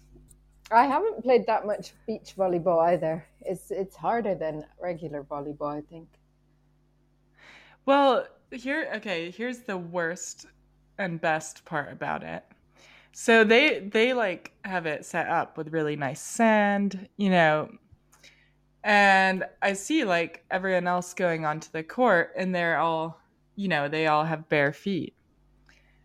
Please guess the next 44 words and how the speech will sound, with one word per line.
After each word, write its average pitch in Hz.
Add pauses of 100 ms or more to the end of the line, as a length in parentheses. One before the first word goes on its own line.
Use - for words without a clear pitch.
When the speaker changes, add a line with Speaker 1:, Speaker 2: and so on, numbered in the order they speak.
(220)
Speaker 2:
Like, 180
they 180
all 180
take 175
off 147
their 147
shoes. 160
You 170
can't 170
wear 139
shoes, 151
I -
guess. - (600)
Um, 180 (140)
so 196
I -
took 220
off 214
my 190
shoes, 165
and 214
it 233
was, 269
like, 311
a -
pretty 294 (380)
nice 214
sunny 208
day. 208
I'd 190
say 175
it -
got 151
up 156
into 160
the, 143
like, 139
seventies. 156 (600)
Um, 175
Speaker 1:
Sure. 165
Speaker 2:
so 196
I 180
think, 202
like, 156